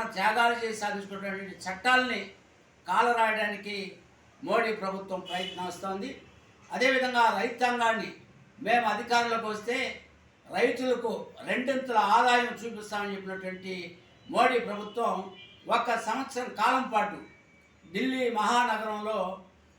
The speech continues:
రైతు ఉద్యమం జరిగింది. అనేక మంది కూడా అసూలు బాశారు. అయినా కూడా వాళ్ళ యొక్క వ్యవసాయ నల్ల చట్టాన్ని తీసుకురావడం వల్ల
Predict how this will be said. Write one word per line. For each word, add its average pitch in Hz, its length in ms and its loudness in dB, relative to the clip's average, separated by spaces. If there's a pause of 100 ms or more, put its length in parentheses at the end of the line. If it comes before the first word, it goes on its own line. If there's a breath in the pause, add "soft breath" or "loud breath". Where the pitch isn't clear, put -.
(120)
రైతు 254 300 0 (100)
ఉద్యమం 226 360 2
జరిగింది. 190 360 -4 (800)
అనేక 277 440 2 (120)
మంది 254 220 2
కూడా 240 200 2
అసూలు 226 300 -4
బాశారు. 190 360 -4 (680)
అయినా 247 380 -2
కూడా 233 180 2
వాళ్ళ 220 140 4 (100)
యొక్క 208 140 -4 (220)
వ్యవసాయ 226 440 -2 (720)
నల్ల 233 180 2 (160)
చట్టాన్ని 214 420 -2
తీసుకురావడం 196 580 -4
వల్ల 202 140 -2